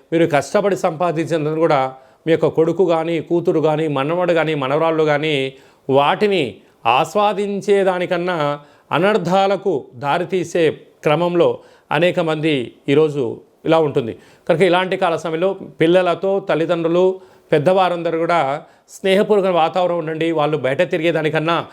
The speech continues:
ఇంట్లో అమ్మతో ఉండాలి, నాన్నతో ఉండాలి, నానమ్మతో ఉండాలి, అమ్మమ్మతో ఉండాలనే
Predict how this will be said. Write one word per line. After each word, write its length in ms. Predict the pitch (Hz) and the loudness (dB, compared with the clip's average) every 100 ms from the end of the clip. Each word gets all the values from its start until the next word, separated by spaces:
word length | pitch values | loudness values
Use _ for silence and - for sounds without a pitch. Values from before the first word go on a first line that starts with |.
| - _ 151 | -20 _ -2
ఇంట్లో 280 | 165 196 185 | 2 2 2
అమ్మతో 420 | 147 175 190 170 | 0 -2 0 0
ఉండాలి, 340 | 160 156 156 | -2 -4 -2
నాన్నతో 400 | 147 143 170 180 | -2 -2 0 0
ఉండాలి, 300 | 160 151 156 | 0 0 0
నానమ్మతో 500 | 143 139 165 170 170 | -2 -4 -2 -2 0
ఉండాలి, 300 | 156 151 151 | 0 0 0
అమ్మమ్మతో 480 | 135 156 165 160 165 | -2 -2 -2 0 0
ఉండాలనే 520 | 151 151 147 143 117 | 0 0 0 -2 -6